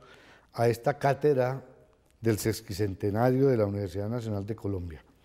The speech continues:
En este semestre, la Universidad de todos los colombianos mostrará con esta cátedra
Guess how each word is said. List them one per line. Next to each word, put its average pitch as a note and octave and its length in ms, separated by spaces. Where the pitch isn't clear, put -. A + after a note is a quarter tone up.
En A#2+ 100
este E3 240
semestre, D#3+ 600
la C3 180
Universidad B2 1000
de A2+ 200
todos E3 300
los E3 120
colombianos D3+ 720
mostrará C3 960
con A#2+ 200
esta E3 300
cátedra C#3+ 580